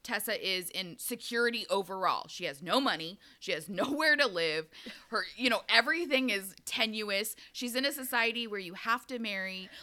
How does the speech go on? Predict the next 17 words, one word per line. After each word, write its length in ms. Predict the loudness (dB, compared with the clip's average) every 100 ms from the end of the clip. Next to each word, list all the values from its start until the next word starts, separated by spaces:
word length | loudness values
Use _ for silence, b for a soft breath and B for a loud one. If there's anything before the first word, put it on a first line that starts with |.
| 4
Like, 260 | 4 4 -6 _ _ _ _ -4
Little 320 | 6 6 6
Women, 380 | 4 4 4 2
Greta 240 | 4 4 6
Gerwig's 540 | 6 6 6 2 0
Little 180 | -2 0
Women, 400 | 0 0 -4 -8 -16 _ _ 2
Amy's 460 | 4 6 4 2
speech 960 | 0 -2 -2 0 0 -2 -6 -4 -4 -8 _ _ -2
about 500 | 2 2 2 0 -4 _ _ -6
being 340 | 0 2 2
a 80 | 0
woman 340 | 0 0 -2
who 160 | -4 -4
needs 380 | -6 -8 -10 -12 -6
to 160 | -2 -2 -4 _ _ _ _ _ _ _ _
marry 720 | 2 6 6 4 2 0 -2